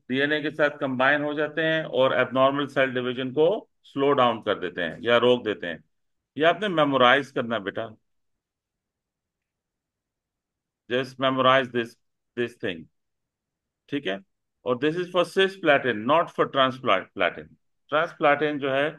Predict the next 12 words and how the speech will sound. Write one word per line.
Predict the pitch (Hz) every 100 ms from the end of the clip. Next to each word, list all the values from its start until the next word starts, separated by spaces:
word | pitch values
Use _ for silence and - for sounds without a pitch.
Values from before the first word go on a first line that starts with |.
| _ _ _ _ _ -
वो | 120
कैंसर | 135 135 139 131
मेडिसिन | 131 127 127 139
के | 135
तौर | 131 123
पे | 123
यूज | 117 120 113
नहीं | 120
होता, | 113 135 131
cisplatin | 160 160 156 135 117 104
यूज | 95 85
होता। | 80 - -